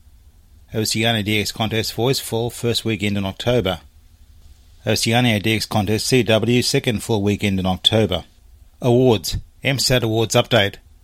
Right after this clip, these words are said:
Just a very quick reminder that there is an award for making your first satellite Q S O.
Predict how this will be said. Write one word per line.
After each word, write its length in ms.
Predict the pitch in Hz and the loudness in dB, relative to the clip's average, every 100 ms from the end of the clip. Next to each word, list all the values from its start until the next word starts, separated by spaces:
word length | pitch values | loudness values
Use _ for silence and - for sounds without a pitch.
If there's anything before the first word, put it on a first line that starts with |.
| - - - _ | -20 -20 -20 _
Just 240 | 131 - | -4 0
a 80 | 117 | 0
very 260 | 101 131 127 | 2 2 2
quick 220 | 123 - | -2 -4
reminder 320 | 104 113 113 | -2 0 0
that 220 | 101 104 | -2 -2
there 140 | 104 104 | -2 -2
is 120 | 90 | -2
an 120 | 98 | -2
award 280 | 95 110 - | 0 -2 -2
for 100 | 98 | -4
making 300 | 104 107 107 | -4 -2 -2
your 160 | 95 | -2
first 360 | 90 - 113 - | -4 -4 -2 0
satellite 420 | 113 101 104 101 | -2 0 -2 -2
Q 180 | - 113 | -2 0
S 180 | 95 - | 0 4
O. 300 | 123 92 | 4 4